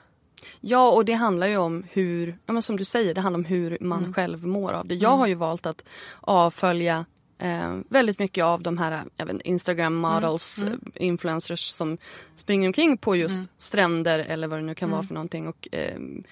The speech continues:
Speaker 1: och har en väldigt annorlunda kropp än vad jag
Speaker 2: Mm.
Speaker 1: har.
Speaker 2: Mm.
Speaker 1: Och det mår inte jag bra av att se
Speaker 2: Nej.
Speaker 1: i flödet hela tiden. För att vi, jag menar, vi pressas ju på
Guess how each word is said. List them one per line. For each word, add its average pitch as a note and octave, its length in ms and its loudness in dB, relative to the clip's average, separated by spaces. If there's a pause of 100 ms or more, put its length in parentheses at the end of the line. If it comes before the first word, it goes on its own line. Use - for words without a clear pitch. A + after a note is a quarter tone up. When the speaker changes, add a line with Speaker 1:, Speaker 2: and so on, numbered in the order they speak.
(160)
Speaker 1:
och - 220 -2
har A#3+ 160 8
en A#3 100 4
väldigt A3+ 220 0
annorlunda G3+ 400 2
kropp - 260 0
än D#3+ 80 -2
vad G#3 100 -2
jag - 40 2
Speaker 2:
Mm. F3+ 280 -2
Speaker 1:
har. G#3 80 -6
Speaker 2:
Mm. A#3 160 -6
Speaker 1:
Och - 200 -4
det A#3+ 100 4
mår B3 120 4
inte G3+ 160 0
jag E3+ 180 4
bra F3 140 0
av E3 100 -4
att F3+ 60 -4
se - 220 -2 (100)
Speaker 2:
Nej. C#4+ 160 2
Speaker 1:
i - 20 0
flödet E3+ 340 0
hela F3+ 200 -2
tiden. F3+ 340 -4 (340)
För G#3 100 0
att G#3 120 -2
vi, G#3 400 0
jag G#3 120 4
menar, G3 160 2
vi G3 100 2
pressas F#3+ 440 -2
ju F#3 40 -4
på F3+ 380 2